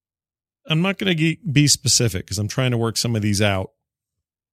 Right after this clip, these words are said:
without dragging people's name through the dirt. Or is it the mud? Do we do the dirt or the mud when we're dragging people's names through it? What's the common thing? I wanna say mud.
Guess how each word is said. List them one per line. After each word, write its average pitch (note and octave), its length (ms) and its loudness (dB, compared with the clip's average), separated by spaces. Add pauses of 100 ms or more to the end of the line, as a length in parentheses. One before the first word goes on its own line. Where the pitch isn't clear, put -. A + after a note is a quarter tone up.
(1080)
without A#2 280 2
dragging A#2 320 4
people's A2+ 320 -2
name A2 200 0
through G2+ 140 -4
the F#2+ 80 -6
dirt. F#2 340 -2 (1000)
Or C3+ 100 4
is C3 80 6
it C3+ 80 2
the C#3 80 -4
mud? G2+ 400 0 (120)
Do B2 120 0
we C3 80 2
do C#3 120 4
the B2 100 -2
dirt F3+ 260 0
or D#3+ 80 -2
the C3+ 60 0
mud F#2+ 460 0
when G#2 100 -4
we're G2+ 80 0
dragging F#2 300 0
people's G2 280 -4
names F#2 260 0
through F2+ 200 -4
it? - 120 -8 (640)
What's - 140 -4
the D3+ 80 -4
common A#2+ 380 -2
thing? E2+ 240 -6
I G2+ 60 -8
wanna C#3+ 180 -2
say C#3+ 180 2
mud. G#2 360 -2